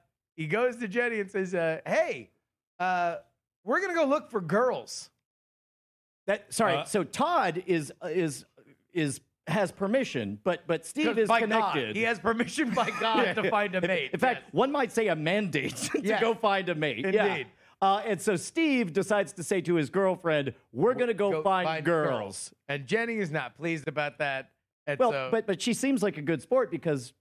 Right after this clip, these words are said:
Speaker 2: Jenny says
Speaker 1: Oh,
Speaker 2: <laughs>
Speaker 1: well, I don't know if I'd consider this good sport.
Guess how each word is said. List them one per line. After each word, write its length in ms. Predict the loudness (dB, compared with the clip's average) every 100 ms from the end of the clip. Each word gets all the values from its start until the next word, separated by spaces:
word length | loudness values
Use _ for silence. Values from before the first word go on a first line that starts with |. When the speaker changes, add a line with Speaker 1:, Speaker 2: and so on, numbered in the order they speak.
| _
Speaker 2:
Jenny 380 | 0 0 2 0
says 720 | 0 0 2 2 0 -2 -8 -16 _ _ _ _ _ _ _
Speaker 1:
Oh, 220 | -2 -2 -6 _ _
Speaker 2:
<laughs> 260 | -4 -4 0
Speaker 1:
well, 400 | 2 2 0 -6 _ _ _ _ -4
I 40 | 0
don't 80 |
know 60 | 2
if 60 | 2
I'd 180 | 0
consider 360 | -4 -4 -4 -4
this 100 | -8
good 240 | -6 -6
sport. 400 | -6 -6 -4 -4